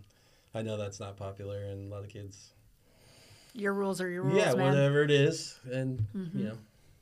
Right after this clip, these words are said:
Speaker 1: oh, their parents are cooler. Go <laughs> live with them. I don't know. But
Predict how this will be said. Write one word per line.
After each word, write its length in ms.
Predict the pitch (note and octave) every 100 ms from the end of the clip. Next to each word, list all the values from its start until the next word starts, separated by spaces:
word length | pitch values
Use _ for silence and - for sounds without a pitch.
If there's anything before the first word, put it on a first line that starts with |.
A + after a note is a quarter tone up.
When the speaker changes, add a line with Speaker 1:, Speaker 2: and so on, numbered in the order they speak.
| _ _ _ -
Speaker 1:
oh, 160 | D3+ C#3
their 180 | C#3+
parents 280 | C#3+ D3 C#3
are 40 | C#3
cooler. 280 | D#3+ B2
Go 220 | G2+ A#2 -
<laughs> 60 | -
live 180 | D3+ G3
with 120 | C#3
them. 200 | F#3 G#2+
I 100 | C3
don't 360 | C3+ C#3 C#3 C3+
know. 160 | C3+ -
But 240 | C3+ B2+